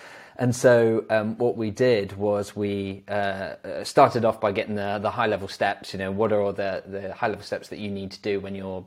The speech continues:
um, editing this podcast? So, you know, start by listening to it all the way through. Then you need to, uh, you know, identify what you're going to remove and, and so on, and go through those steps.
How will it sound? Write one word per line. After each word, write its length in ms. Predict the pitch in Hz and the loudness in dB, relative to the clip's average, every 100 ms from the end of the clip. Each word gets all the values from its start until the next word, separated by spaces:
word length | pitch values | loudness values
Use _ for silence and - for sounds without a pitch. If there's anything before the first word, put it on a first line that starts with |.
| - | -12
um, 300 | 95 95 87 - | -12 -12 -16 -8
editing 340 | 101 - 95 | -8 -8 -10
this 80 | 90 | -8
podcast? 440 | - 131 131 123 113 | -2 0 4 2 2
So, 180 | 92 - - - _ - _ | -2 -4 -16 -20 _ -20 _
you 80 | - | -12
know, 100 | 85 | -12
start 360 | - 120 107 95 | -2 2 2 2
by 260 | 95 95 - | 0 -2 -4
listening 420 | 110 - 107 104 | -4 -4 -4 -4
to 140 | 104 | -2
it 100 | 107 | -2
all 140 | 104 101 | -2 -4
the 80 | 95 | -4
way 180 | 95 | -4
through. 480 | 92 131 135 135 131 - - - | -2 4 6 8 6 2 -16 0
Then 280 | 110 110 107 | 2 4 2
you 80 | |
need 240 | 101 98 95 | 0 -2 -2
to, 420 | 101 98 98 98 98 | 2 4 2 -2 -4
uh, 340 | 95 95 95 - | -4 -4 -6 -6
you 100 | 95 | -8
know, 160 | 90 - | -8 -2
identify 440 | 101 98 107 110 104 | 0 0 0 0 0
what 180 | 101 | -2
you're 100 | 98 | -4
going 160 | 95 95 | -6 -8
to 100 | - | -4
remove 480 | 107 123 135 131 107 | 0 4 6 6 4
and, 180 | 95 - | -4 -8
and 180 | 95 95 | -10 -4
so 320 | 135 120 92 | 0 2 0
on, 220 | 92 104 | -4 -6
and 100 | 104 | -2
go 120 | 104 | 0
through 160 | 98 90 | 0 -6
those 160 | 95 | -12
steps. 420 | - 120 92 - | -4 -2 -2 -8